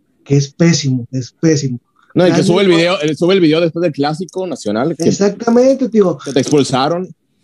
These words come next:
Speaker 1: La verdad, no tiene cara para decir futbolísticamente,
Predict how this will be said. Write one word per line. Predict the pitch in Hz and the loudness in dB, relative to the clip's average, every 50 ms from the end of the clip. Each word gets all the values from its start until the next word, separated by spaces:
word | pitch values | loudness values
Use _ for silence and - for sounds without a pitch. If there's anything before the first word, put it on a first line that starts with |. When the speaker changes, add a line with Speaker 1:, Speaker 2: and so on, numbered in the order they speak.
| _ _ | _ _
Speaker 1:
La | 185 196 196 | 0 2 4
verdad, | 196 196 196 220 240 254 269 262 - - _ _ _ _ _ _ _ _ _ _ _ _ _ _ | 4 4 4 4 4 2 2 0 -2 -8 _ _ _ _ _ _ _ _ _ _ _ _ _ _
no | 190 196 220 220 | 0 0 0 0
tiene | - 240 233 254 247 - - | 0 0 0 0 0 -2 -4
cara | - 220 196 214 254 285 311 311 - _ _ _ _ _ _ _ _ _ _ _ _ _ _ _ | -4 -2 0 2 2 0 0 -2 -6 _ _ _ _ _ _ _ _ _ _ _ _ _ _ _
para | - 196 190 185 175 170 | -2 0 0 2 2 2
decir | 165 160 143 135 190 196 | 0 0 0 0 -2 -2
futbolísticamente, | 196 220 196 190 170 156 - - 196 180 185 202 220 214 - 233 240 254 233 233 | 0 0 0 0 0 0 -2 -4 -2 0 2 0 0 0 0 0 2 2 0 -4